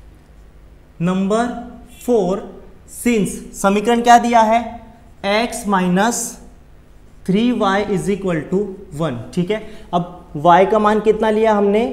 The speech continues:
माइनस दो लिया है। y बराबर माइनस दो समीकरण एक में रखने पर।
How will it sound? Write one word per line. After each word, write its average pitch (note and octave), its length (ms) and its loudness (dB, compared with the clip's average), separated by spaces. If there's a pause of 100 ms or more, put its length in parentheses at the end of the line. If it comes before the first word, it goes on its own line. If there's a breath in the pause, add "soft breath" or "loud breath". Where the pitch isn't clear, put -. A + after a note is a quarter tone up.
(260)
माइनस F3 440 4
दो E3+ 180 4
लिया C#3+ 260 0
है। - 180 -10 (540)
y F#3 400 6
बराबर G#3+ 360 4
माइनस F3+ 400 2
दो G#3 200 4 (640)
समीकरण G3 920 4 (1500)
एक A#3 340 8
में F#3 480 0 (600)
रखने F3 460 2
पर। D#3+ 240 -2